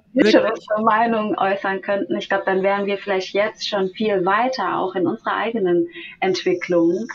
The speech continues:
Speaker 1: Äh, das wäre total schön.
Speaker 2: Ja, das
Speaker 1: Ja.
Speaker 2: denke ich auch. Und mir gibt
Speaker 1: Ja.
Speaker 2: all sowas Hoffnung und auch Lust,
Speaker 1: Ja.
Speaker 2: das zu unterstützen, weil ich mir denke, ja, meine Kinder werden da vielleicht mit etwas mehr aufwachsen und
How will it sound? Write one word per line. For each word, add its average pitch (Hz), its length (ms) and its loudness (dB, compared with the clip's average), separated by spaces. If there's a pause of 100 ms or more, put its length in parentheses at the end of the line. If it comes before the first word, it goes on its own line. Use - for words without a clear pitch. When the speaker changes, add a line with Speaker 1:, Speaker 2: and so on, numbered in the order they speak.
(120)
Speaker 1:
Äh, 170 320 0
das 170 260 -4
wäre 170 420 -2 (340)
total 196 420 -2
schön. 175 540 0 (240)
Speaker 2:
Ja, 196 220 8
das 180 100 2
Speaker 1:
Ja. 196 80 -2
Speaker 2:
denke 190 200 -2
ich 226 80 -6
auch. 190 300 4 (240)
Und 190 160 2
mir 196 140 4
gibt 190 140 0
Speaker 1:
Ja. - 60 8
Speaker 2:
all 196 120 8
sowas 185 320 2
Hoffnung 208 460 4
und 170 180 4
auch 175 160 4
Lust, 208 240 4
Speaker 1:
Ja. 196 80 0
Speaker 2:
das - 80 -16
zu - 100 -2
unterstützen, 196 480 2
weil 180 80 0
ich 175 60 -6
mir 175 100 -2
denke, 175 220 -2
ja, 233 160 2
meine 180 240 2
Kinder 202 320 0
werden 185 200 0
da 185 80 -2
vielleicht 185 300 -4
mit 185 160 -4
etwas - 360 -8
mehr 214 380 4
aufwachsen 160 600 0
und 156 180 -4